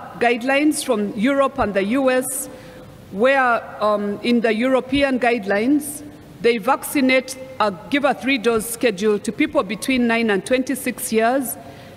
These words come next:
In the U S, they vaccinate until forty years. But for Africa, all we are requesting is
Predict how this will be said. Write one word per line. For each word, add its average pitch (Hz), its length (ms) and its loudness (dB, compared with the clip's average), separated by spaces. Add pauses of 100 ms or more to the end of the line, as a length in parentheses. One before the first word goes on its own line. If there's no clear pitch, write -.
(100)
In 247 140 2
the 233 160 2
U 285 240 2
S, 285 200 0
they 220 160 4
vaccinate 240 600 0
until 240 380 2
forty 247 380 -2
years. 233 500 0 (600)
But 240 220 0
for - 180 0
Africa, 226 640 0 (200)
all 330 180 4
we 302 160 2
are 233 80 4
requesting 233 720 -2
is 214 440 0